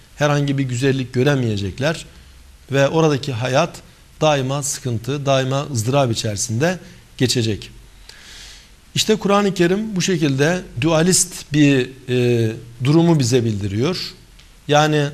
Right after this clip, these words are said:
Allah var, alem var. Dünya var, ahiret var. Mükellef olan varlıklar içerisinde, e, cinler var, insanlar var. Ve, e, bunların gideceği yer olarak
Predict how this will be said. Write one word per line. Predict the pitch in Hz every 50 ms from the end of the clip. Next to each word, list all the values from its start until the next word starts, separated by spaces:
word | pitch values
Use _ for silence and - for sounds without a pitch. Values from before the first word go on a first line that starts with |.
| 147 - -
Allah | 127 135 135 143 160 170 165 170
var, | 175 180 196 202 190 - - - - - - - -
alem | 123 131 131 127 127 120 110 104
var. | 98 85 80 - - - - - - - - - - - - - - - - - - - - - -
Dünya | 135 147 147 160 160 160 156 147
var, | 143 143 151 151 - - - - - - - -
ahiret | 123 123 120 117 120 131 127 120 117 - 117
var. | 107 120 131 - - - - - - - - - - - - - - - - - _ - - - -
Mükellef | 113 117 127 - 165 156 156 160 156 151
olan | 151 151 151 151 147 147
varlıklar | 143 143 139 143 143 135 139 143 139 135 135 131 - - -
içerisinde, | 117 - - 143 135 131 127 - 139 135 135 131 131 131 131 139 135 - - - - - - - - - -
e, | 120 120 120 117 117 113 113 113 120 120
cinler | 110 139 147 143 143 147 147 147
var, | 139 127 127 131 131 127 - - - - -
insanlar | 120 120 117 123 127 127 127 135 131 123 107
var. | 98 101 120 127 - - - - - - - - - - - - - - - - - 139
Ve, | 147 156 160 156 160 160 - -
e, | 135 135 139 139 139 135 139 135 139 - - - - -
bunların | 151 156 165 160 165 170 160
gideceği | 156 147 151 147 131 156 151 151 147
yer | 147 151 151
olarak | 151 143 143 135 135 135 143